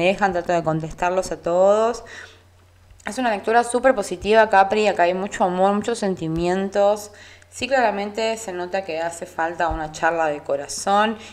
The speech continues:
y que las cosas fluyan de manera tranquila, que las cosas no se apresuren, porque todo lo que es así, así, así,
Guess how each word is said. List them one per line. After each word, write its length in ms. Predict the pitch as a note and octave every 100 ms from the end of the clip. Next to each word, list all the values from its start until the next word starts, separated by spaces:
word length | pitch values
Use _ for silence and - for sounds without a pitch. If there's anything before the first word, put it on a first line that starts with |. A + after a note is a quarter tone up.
| -
y 100 | F#3
que 60 | F3+
las 140 | F3+
cosas 320 | - - B3+
fluyan 800 | - B3+ B3 B3+ B3 - E3 D#3+ D#3+ - -
de 80 | G3+
manera 320 | G3+ G#3 A3+
tranquila, 1000 | A3 F#3+ F#3 F3+ F3+ G#3 A3 G#3+ F3 E3 - -
que 100 | F#3+
las 100 | F#3+
cosas 260 | C4+ C#4+
no 100 | A#3+
se 120 | A#3 C4+
apresuren, 840 | B3 G3+ F3+ - A#3 G#3 F3 E3+
porque 200 | F3+ F#3+
todo 200 | G3+ C#4+
lo 100 | C#4
que 80 | C4+
es 140 | C4 -
así, 300 | G#3+ - B3+
así, 200 | B3 A#3+
así, 420 | A3+ D4+ F#4